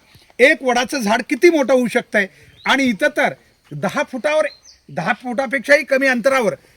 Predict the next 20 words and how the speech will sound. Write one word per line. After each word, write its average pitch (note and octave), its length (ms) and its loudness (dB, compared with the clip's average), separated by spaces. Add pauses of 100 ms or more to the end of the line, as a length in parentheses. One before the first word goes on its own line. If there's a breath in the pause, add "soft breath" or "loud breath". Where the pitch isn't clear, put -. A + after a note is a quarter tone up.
(120)
एक B3 200 4
एक C4+ 140 -2
वडाचं A#3 360 0
झाड F#3 240 0
लावलेलं D3+ 360 0
आहे, C3+ 180 -14
दहा A3 300 6
फूट. B3+ 220 -6 (420 soft breath)
आणि C4 220 4
हे D#4 60 2 (220)
मोठ्या B3+ 420 2 (140)
पुढं A#3+ 260 6
चालून B3+ 300 2 (420 loud breath)
खरं B3 160 4
तर C#4 120 6
ती C#4 180 -2
पिढी C4+ 260 0
खूप, B3+ 300 -2
अ, G#3 280 6 (680)
अ, E3+ 320 4